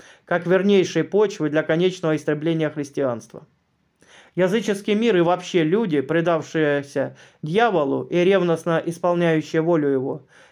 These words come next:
есть царство князя мира сего на земле. О том, что язычество есть область сатаны, состоящая под его непосредственным мироправлением, сам Спаситель говорит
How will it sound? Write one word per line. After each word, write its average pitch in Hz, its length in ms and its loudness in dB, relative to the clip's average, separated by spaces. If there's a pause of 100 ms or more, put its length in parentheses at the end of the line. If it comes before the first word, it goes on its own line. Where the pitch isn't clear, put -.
есть 190 360 0
царство 214 420 -2
князя 180 400 0
мира 185 300 2
сего 143 320 -4
на 151 140 -2
земле. 165 500 0 (920)
О 170 120 -2
том, 226 240 0
что 196 160 -2
язычество 180 640 0
есть 170 280 2
область 165 380 0
сатаны, 190 600 -2 (200)
состоящая 175 720 0
под 160 220 -2
его 160 160 0
непосредственным 156 840 -2
мироправлением, 160 880 -2 (420)
сам 202 280 0
Спаситель 175 600 -2
говорит 165 540 2